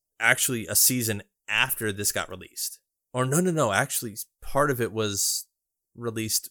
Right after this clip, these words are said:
this, like, at the end of that season. But the fact is, like, Shin's keeping the entire plan close to the chest.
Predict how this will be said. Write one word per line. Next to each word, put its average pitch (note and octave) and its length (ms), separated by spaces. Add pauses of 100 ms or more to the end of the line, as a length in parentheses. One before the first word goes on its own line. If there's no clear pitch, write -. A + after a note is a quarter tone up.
this, G#2+ 600 (360)
like, G#2 180
at G2+ 140
the G2 140
end G#2+ 160
of F#2 80
that F#2 200
season. - 400 (500)
But D3+ 160
the C3+ 40
fact C3 320
is, A2 300
like, F#2+ 280 (520)
Shin's C3+ 580
keeping A#2 560
the G#2+ 140
entire G2+ 540
plan B2+ 480 (280)
close A2 320
to G2+ 100
the F#2 100
chest. - 500